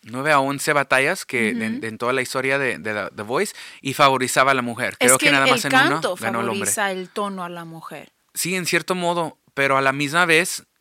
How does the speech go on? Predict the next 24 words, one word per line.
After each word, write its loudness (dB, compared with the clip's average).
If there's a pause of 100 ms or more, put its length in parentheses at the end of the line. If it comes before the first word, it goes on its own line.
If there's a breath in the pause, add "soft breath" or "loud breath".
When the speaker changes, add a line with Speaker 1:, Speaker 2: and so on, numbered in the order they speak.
(100)
Speaker 1:
no -4
creo -2
que -4
encontré -2
algún -4
muchacho -8
que -2
tenía -2
mi -6
tono -4
o -8
mi 0
Speaker 2:
Right. 0
Speaker 1:
estilo -2
ni -8
nada 0
de 0
eso. 0
Había 2
un -6
muchacho 0
Speaker 2:
Sí, 0
Speaker 1:
que 4
Speaker 2:
cierto. 4